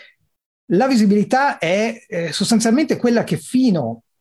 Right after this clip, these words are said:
all'altro ieri, prima l'avvento dei, del, dell'avvento dei social media, di internet e di tante tecnologie come le inserzioni a pagamento, ad esempio, la visibilità è quella cosa per cui la piccola impresa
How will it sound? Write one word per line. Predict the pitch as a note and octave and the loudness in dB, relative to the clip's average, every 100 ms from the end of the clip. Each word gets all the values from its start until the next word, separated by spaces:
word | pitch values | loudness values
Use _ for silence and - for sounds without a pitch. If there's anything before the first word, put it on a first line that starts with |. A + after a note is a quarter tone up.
| _ - | _ -8
all'altro | D#3 F3+ A#3+ A3+ F3 | -2 0 0 -2 -2
ieri, | D3+ G3 D#3+ B2+ | 0 0 -2 -4
prima | D#3+ F#3 D3+ | -2 -2 0
l'avvento | C3+ F3 F#3 | 0 -2 -2
dei, | C3 C3 | -4 -4
del, | B2+ B2+ C3+ | -2 -4 -4
dell'avvento | C3 C3+ B2+ D3+ - | -6 -4 -2 -2 -2
dei | B2+ | -6
social | - C#3 C#3+ A#2+ | -6 -6 -6 -4
media, | C3+ F3 C#3+ C3+ | -4 -2 -2 -2
di | A#2+ C3+ | -4 -2
internet | F3+ F3+ D#3 C3 B2+ B2 - | 0 0 -2 -4 -4 -8 -6
e | B2+ | -6
di | B2+ | -6
tante | A#2+ C#3 C#3+ | -6 -4 -4
tecnologie | - C#3 C3 B2+ A2 E3+ D#3 | -6 -6 -4 -6 -4 -2 -2
come | - A#2+ | -6 -8
le | |
inserzioni | A#2+ - B2 D3 C3 | -8 -10 -8 -6 -6
a | |
pagamento, | C3 A2 C3 F3+ A#2 B2+ | -8 -6 -2 -2 -2 -6
ad | |
esempio, | B2 C#3+ C#3+ A#2 C#3+ C#3+ - - - - - _ _ | -6 -4 -4 -4 -4 -6 -10 -20 -20 -20 -20 _ _
la | - | -4
visibilità | G#3+ A#3+ D4 D#4+ F4 | 0 2 2 0 -2
è | A#3+ | -2
quella | D3+ C#3+ | -2 -2
cosa | G#3+ B3 C#4 | -2 0 -2
per | E3+ C3 | -2 -6
cui | - B3 C#4 - _ _ - _ - | -2 0 0 -6 _ _ -20 _ -6
la | F3 D3+ | -2 -2
piccola | - C4+ - G#3+ E3+ | -2 -4 0 0 2
impresa | E3+ F3 G3 A3 C#4 C4 D4 C4+ | 0 -2 -2 0 0 0 -2 -4